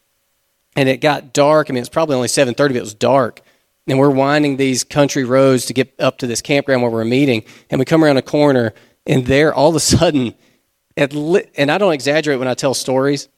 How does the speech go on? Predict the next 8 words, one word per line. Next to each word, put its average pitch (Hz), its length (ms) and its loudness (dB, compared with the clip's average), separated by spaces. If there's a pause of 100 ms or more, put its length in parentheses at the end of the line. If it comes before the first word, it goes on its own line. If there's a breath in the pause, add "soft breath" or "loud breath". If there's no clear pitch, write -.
(480)
at 160 140 0
least 226 380 4
a 156 80 4
thirty-five 170 920 2
foot - 320 -4
tall 123 600 0 (680)
Donald 135 340 -2
Trump. - 400 -8